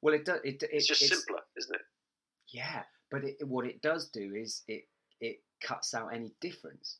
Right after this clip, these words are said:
Speaker 1: because hair, by its nature,
Speaker 2: Mm-hmm.
Speaker 1: and the way we wear hair and we, the way we have hair,
Speaker 2: Yeah.
Speaker 1: makes us
Speaker 2: Yeah.
Speaker 1: different from each other.
Speaker 2: Yeah.
Speaker 1: Mm.
Speaker 2: Yeah, yeah, good point. Yeah, yeah.
Speaker 1: So
Speaker 2: I hadn't thought of that.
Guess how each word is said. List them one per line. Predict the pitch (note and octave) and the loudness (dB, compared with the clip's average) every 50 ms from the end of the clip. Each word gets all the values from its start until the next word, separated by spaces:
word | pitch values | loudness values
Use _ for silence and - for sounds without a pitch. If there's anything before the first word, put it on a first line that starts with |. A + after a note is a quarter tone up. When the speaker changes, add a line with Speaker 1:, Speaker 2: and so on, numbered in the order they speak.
| _ _ - | _ _ -18
Speaker 1:
because | - - - B2 - | -10 -6 -6 -6 -4
hair, | - D#3 D#3+ E3 D3 B2 A2+ - | -4 -2 0 0 0 0 0 0
by | - A#2 A#2 A#2+ | 0 0 0 0
its | A#2+ - - - | -4 -6 -6 -4
nature, | B2 C3+ C#3+ - - - C#3+ D3 | -2 -2 -2 -2 -4 -6 -6 -6
Speaker 2:
Mm-hmm. | - - A2+ G#2 - _ | -6 -8 -8 -10 -10 _
Speaker 1:
and | - A2 | -10 -8
the | A2 G#2+ | -6 -4
way | A2 B2 C3+ C#3 | -2 0 0 0
we | C3 B2 A#2 | 0 -2 -2
wear | A2 A#2 A#2 B2 B2+ C3 | 0 2 4 4 4 2
hair | B2+ G2 G2 F#2 F#2 F#2+ | 0 -2 -6 -6 -6 -6
and | F#2+ | -8
we, | G2 F#2+ G2 G#2 | -10 -10 -10 -8
the | A2 G#2 G#2+ | -8 -6 -4
way | G#2+ G#2 G2 | -4 -4 -6
we | - - | -4 -2
have | B2 C#3+ D#3+ - | -2 -2 -2 -2
hair, | - F#2+ E2 E2 F#2 - | -6 -8 -10 -10 -8 -4
Speaker 2:
Yeah. | A#2 B2+ C3+ C3 A2+ - A#2 | 0 2 4 4 4 4 2
Speaker 1:
makes | B2 C3+ C#3+ C#3 - - B2 | 0 0 0 0 0 0 0
us | A2 A2 - - | 0 0 -2 0
Speaker 2:
Yeah. | B2+ C3 - | 2 2 2
Speaker 1:
different | D3+ D#3 - - - G2+ D#2 - - _ | 2 0 -2 -4 -8 -10 -10 -12 -12 _
from | - A#2+ A2+ A2 A2 | 0 0 0 0 -2
each | G#2 - - C#3+ | -6 -6 -4 -4
other. | D3 A#2 F#2+ E2 D#2+ - _ _ | -4 -4 -4 -8 -12 -14 _ _
Speaker 2:
Yeah. | A#2 B2 A#3 - - | 0 2 2 2 2
Speaker 1:
Mm. | - G#2+ F2 - _ _ _ _ _ _ _ _ | 0 -4 -8 -12 _ _ _ _ _ _ _ _
Speaker 2:
Yeah, | A2+ A#2+ C3 C#3 C#3+ C#3+ C#3 | 0 2 4 4 4 4 4
yeah, | C#3+ D3 D3+ C#3 B2 - | 4 4 4 4 2 0
good | - - - | -2 -4 -2
point. | E3+ E3 B2+ - - _ - | -2 -2 -2 -4 -8 _ -6
Yeah, | C#3+ C#3+ C#3 D3+ | -2 0 0 0
yeah. | D3+ C3+ | 0 0
Speaker 1:
So | A#2 G#2+ G#2 G#2 G2+ G2+ - - - _ _ _ _ _ _ _ _ - | -2 -2 -4 -4 -6 -8 -12 -18 -20 _ _ _ _ _ _ _ _ -2
Speaker 2:
I | B2+ | -2
hadn't | C3+ C3 - | -2 0 0
thought | - B2+ - | 0 0 0
of | - - | 0 -2
that. | - - | -4 -6